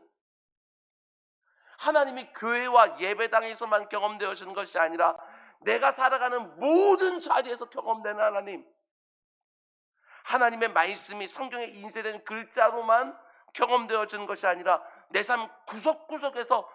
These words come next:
살았고 운동력 있는 말씀으로 검증되는 그분의 말씀으로 내게 다가오기 시작해야 그때부터 진짜 신앙생활이 열리는 거예요.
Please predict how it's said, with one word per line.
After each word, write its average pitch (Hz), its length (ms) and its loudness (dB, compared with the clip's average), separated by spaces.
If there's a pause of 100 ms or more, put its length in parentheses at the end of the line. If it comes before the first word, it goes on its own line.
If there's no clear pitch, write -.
(180)
살았고 - 1080 -8
운동력 233 560 -4
있는 208 180 -8
말씀으로 180 680 -2 (260)
검증되는 262 1040 0 (240)
그분의 277 580 -4
말씀으로 247 1000 -4 (340)
내게 208 340 -4
다가오기 220 500 -2
시작해야 156 540 -12 (460)
그때부터 185 580 -10
진짜 - 680 -10
신앙생활이 185 800 -6 (540)
열리는 202 640 -4
거예요. - 180 -20